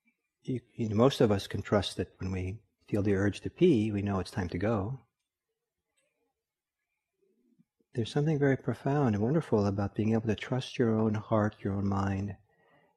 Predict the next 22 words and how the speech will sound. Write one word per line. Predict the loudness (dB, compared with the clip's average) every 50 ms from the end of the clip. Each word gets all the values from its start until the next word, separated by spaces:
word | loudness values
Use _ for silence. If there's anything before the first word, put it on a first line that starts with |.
| _ _ _ _
Like, | 0 2 2 0 0 -6 -16 -10 -4
after | 0 2 2 4 4 6
you | 6 6
give | 6 4 2 0
space | -4 2 2 4 4 4 0 -2
to | -2 -2 -2
it, | -2 -4 -8 -12 -14 -16 -16
after | -16 -6 -4 -2
you | 0 2
listen, | 0 0 0 0 -2 -2 -2 -2 -6 -10 -14 -16 -20 _ _ -14
quiet, | -8 -4 -2 -2 0 -2 -4 -6 -10 -14 -20 -20 _ _ _ _ _ _ _ _ _ _ _ _ _ _ _ _ _
see | _ -18 -6 -4 -2 0
what, | 2 0 0 0 -2 -4 -4
see | -4 0 2 2 2
what | 2 2 0
wants | 0 0 -2 -4 -4
to | -2 0
emerge, | 0 0 -2 -4 -6 -8 -10 -14 -18 -20 _ _ _ _ _ _ -20 -20 _ _ _ -2
and | 2 4
then | 4 4
to | 4 4
know, | 4 6 6 6 6 4 4 2 0 -2 -2 -6